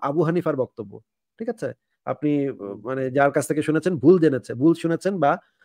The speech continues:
আপনি ভুল বলেছেন, বলার সময় ভুল বলেছেন, এটা হচ্ছে ইমাম আবু হানিফার বক্তব্য, ঠিক আছে? আহ, ইমাম আবু হানিফা বলেছে, "দেয়ালে ছুঁড়ে মারো, যদি আমার বক্তব্য সহিহ হাদিসের বিরুদ্ধে যায় তাহলে আমার বক্তব্য দেয়ালে ছুঁড়ে মারো", এটা বলেছে।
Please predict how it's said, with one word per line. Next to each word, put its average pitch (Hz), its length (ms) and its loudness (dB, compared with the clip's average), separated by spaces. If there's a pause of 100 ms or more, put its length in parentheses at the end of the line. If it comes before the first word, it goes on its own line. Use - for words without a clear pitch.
(100)
আপনি 175 260 4
ভুল 160 400 4
বলেছেন, 131 460 4
বলার 135 180 2
সময় 156 200 -4
ভুল 131 160 -4
বলেছেন, 113 340 -6
এটা 117 140 -6
হচ্ছে 175 280 -8
ইমাম 147 260 -6
আবু 147 200 -4
হানিফার 156 340 -6
বক্তব্য, 110 400 -12 (580)
ঠিক 247 100 -2
আছে? 160 220 -4 (460)
আহ, 127 460 0 (100)
ইমাম 151 200 0
আবু 143 160 2
হানিফা 151 240 -2
বলেছে, 160 260 -2
"দেয়ালে 151 380 4
ছুঁড়ে 160 240 0
মারো, 120 180 -2
যদি 127 200 -2
আমার 135 220 -2
বক্তব্য 139 460 -4
সহিহ 139 220 -2
হাদিসের 139 320 -2
বিরুদ্ধে 135 300 -4
যায় 190 160 -4
তাহলে 135 220 -2
আমার 127 200 -4
বক্তব্য 151 360 -6
দেয়ালে 135 360 0
ছুঁড়ে 156 160 0
মারো", 117 220 -6 (280)
এটা 165 200 2
বলেছে। 110 300 -4